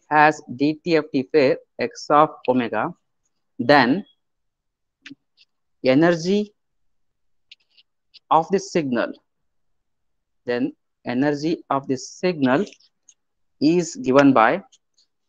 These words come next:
E equal to one divided by two pi integration over the limits minus pi to plus pi mod of x of omega square d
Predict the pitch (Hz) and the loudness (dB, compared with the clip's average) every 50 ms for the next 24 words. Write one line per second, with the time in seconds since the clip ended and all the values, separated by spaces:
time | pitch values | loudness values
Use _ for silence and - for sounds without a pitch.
0 | _ _ _ _ 151 165 170 165 147 - - 135 123 117 110 - 131 135 165 196 | _ _ _ _ -4 -4 -2 -4 -4 0 2 2 2 2 0 -2 -4 -4 -4 -4
1 | - _ _ _ _ _ _ _ _ _ _ _ _ _ _ _ _ - - 113 | -8 _ _ _ _ _ _ _ _ _ _ _ _ _ _ _ _ -16 -14 -14
2 | 110 117 135 143 160 175 185 185 - _ 135 123 135 135 147 147 143 143 139 139 | -4 2 2 4 4 2 0 -4 -10 _ -4 -2 0 2 4 4 2 2 2 0
3 | 139 143 147 143 - - _ _ _ _ _ _ _ _ _ 175 170 180 180 180 | 0 2 0 -2 -4 -6 _ _ _ _ _ _ _ _ _ -4 -4 -4 -6 -6
4 | _ - 139 123 135 180 208 - _ _ _ _ _ _ _ _ _ _ _ _ | _ 2 2 2 2 0 -4 -8 _ _ _ _ _ _ _ _ _ _ _ _
5 | _ _ _ _ _ _ _ _ _ _ - 143 151 170 180 180 185 180 170 - | _ _ _ _ _ _ _ _ _ _ -6 -4 -2 -2 0 2 2 2 0 0
6 | 185 175 - - 151 147 143 143 139 139 143 151 147 - - - 131 127 135 143 | -4 -4 -2 0 2 2 2 2 2 2 2 0 -2 -6 -6 -4 -2 0 0 0
7 | 147 143 - _ - 147 147 143 143 - 208 240 233 - _ _ _ _ _ _ | -2 -2 -4 _ 0 0 0 0 0 0 -2 -2 -2 -6 _ _ _ _ _ _
8 | _ _ _ _ _ _ _ _ - 147 147 156 156 - - _ _ - 123 123 | _ _ _ _ _ _ _ _ 0 2 2 2 2 -2 -10 _ _ 0 0 0
9 | 160 208 - _ _ _ _ _ _ _ _ _ _ _ _ - 131 131 131 143 | 0 -2 -6 _ _ _ _ _ _ _ _ _ _ _ _ -6 -2 2 4 4
10 | 151 160 160 160 160 160 160 - - - 123 131 127 - - - - 139 135 135 | 6 6 6 6 4 2 0 -8 -10 -6 -6 -6 -6 -8 -10 -6 -4 0 0 0
11 | 139 135 143 135 _ _ 131 123 120 123 127 127 156 160 131 135 165 208 _ _ | 0 -2 -4 -10 _ _ -10 -8 -6 -6 -6 -4 -2 -2 -2 -2 -4 -6 _ _
12 | _ - - _ - - _ - 160 147 160 185 185 - _ _ _ _ _ - | _ -20 -20 _ -20 -20 _ -2 0 0 0 0 -2 -6 _ _ _ _ _ -20
13 | 120 110 127 123 135 143 139 | -8 -4 -2 -2 -2 -2 -4